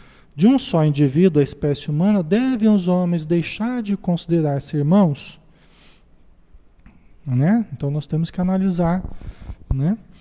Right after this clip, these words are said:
<clears throat> Aí vocês estão colocando que não, né? É,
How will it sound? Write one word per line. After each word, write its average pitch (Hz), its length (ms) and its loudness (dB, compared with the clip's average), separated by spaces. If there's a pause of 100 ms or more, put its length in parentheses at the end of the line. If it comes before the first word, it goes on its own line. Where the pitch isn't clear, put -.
(280)
<clears throat> - 880 -2
Aí 147 160 -2
vocês 147 200 -8
estão 190 220 -4
colocando 202 480 -2
que 302 140 -4
não, 226 320 0
né? 190 240 0 (1080)
É, 135 520 -2